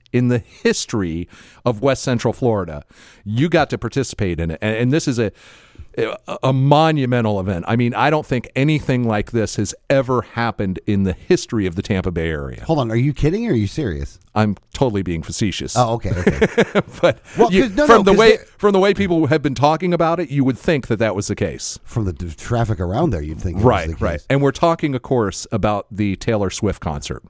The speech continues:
Speaker 2: Well, hold on. So here's the thing, though. It's not one concert.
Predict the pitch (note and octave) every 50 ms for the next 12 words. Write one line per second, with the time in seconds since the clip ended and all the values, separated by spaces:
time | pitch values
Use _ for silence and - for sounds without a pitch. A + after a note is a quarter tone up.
0 | - _ _ - - E3 E3+ D#3 G#3 A#3+ A3+ C#3+ - F3+ - E3 D#3 F3 B3 C4
1 | G3+ E3+ D3 A#2+ F#3+ D#3+ G#2 F2+ D#2 C#2+ A#1+ G#1+ - - _ _ _ _ _ _
2 | - D#3 D3+ - - D#3 G#3+ A#3 B3+ B3 - - - G#2 G2+ A2 C#3 E3 E3+ D3
3 | B2 G#2 F#2+ - A#2 B2 B2 A#2 A2 - - - -